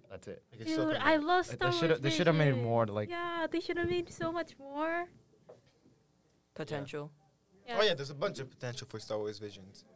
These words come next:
Speaker 1: Yeah.
Speaker 3: So
Speaker 2: So, specifically,
Speaker 3: so
Speaker 2: I
Speaker 3: much.
Speaker 2: wanna talk about,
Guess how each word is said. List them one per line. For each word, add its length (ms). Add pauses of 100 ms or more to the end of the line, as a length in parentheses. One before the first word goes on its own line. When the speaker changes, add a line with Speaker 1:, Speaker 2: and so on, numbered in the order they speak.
(260)
Speaker 1:
Yeah. 220 (180)
Speaker 3:
So 60
Speaker 2:
So, 340
specifically, 680
Speaker 3:
so 60
Speaker 2:
I 40
Speaker 3:
much. 80
Speaker 2:
wanna 160
talk 280
about, 420